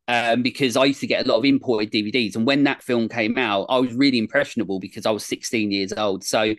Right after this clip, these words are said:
at that time, you know, I was trying to find myself and trying to figure out the world and all that sort of stuff, you know, as you do as a teenager.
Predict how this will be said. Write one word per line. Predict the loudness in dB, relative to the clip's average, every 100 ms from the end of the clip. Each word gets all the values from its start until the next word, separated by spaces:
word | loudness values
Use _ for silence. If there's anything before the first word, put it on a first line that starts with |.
| -8 -20 -8
at | -2
that | -2 -2
time, | -2 2 2 2 2
you | 2
know, | 2
I | 0
was | -2
trying | -2 -4
to |
find | -2 -2 0 0
myself | -2 0 2 2 2 -4
and | -8 -8 -6
trying | -4 -4
to |
figure | -2 -2 2
out | 0 0
the |
world | -2 0 2 0 0
and | -2
all | 0
that | 0 -4
sort | -6 -4 -4 -6
of |
stuff, | -4 -4 -4 -4
you |
know, | 0 0
as | -2
you | 0
do | 2
as | 2 0
a |
teenager. | -2 2 4 2 -2 -6 -8